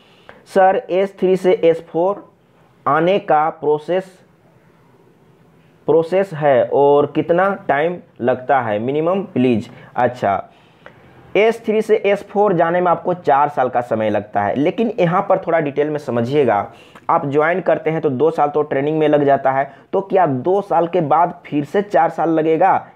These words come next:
एस फ़ोर में जाने के लिए? तो ऐसा नहीं है, आप यहाँ पर समझिएगा फिर से।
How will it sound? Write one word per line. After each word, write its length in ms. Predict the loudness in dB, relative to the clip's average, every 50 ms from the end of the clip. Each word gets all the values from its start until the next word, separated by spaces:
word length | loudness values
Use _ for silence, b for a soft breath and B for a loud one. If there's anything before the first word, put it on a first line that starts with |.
| B _
एस 220 | -2 -2 -2 -4 -4
फ़ोर 140 | -4 -2 0
में 160 | 0 0 0
जाने 240 | 0 0 0 0 0
के 80 | 2
लिए? 160 | 2 2 2 0 -2 -8 -16 -20 -20 -4 _
तो 240 | 0 0 0 0 0 -2
ऐसा 380 | -2 -2 -2 -4 -6 -6 -6 -8
नहीं 340 | -6 -4 -2 -2 0 0 0
है, 200 | 0 -2 -2 -2 -2
आप 220 | -2 -2 -2 -2
यहाँ 160 | -4 -4 -4
पर 140 | -4 -6 -6
समझिएगा 500 | -6 -4 -4 -4 -2 0 0 2 2 2
फिर 240 | 0 0 -4 -6 -4
से। 260 | -2 -2 0 0 -2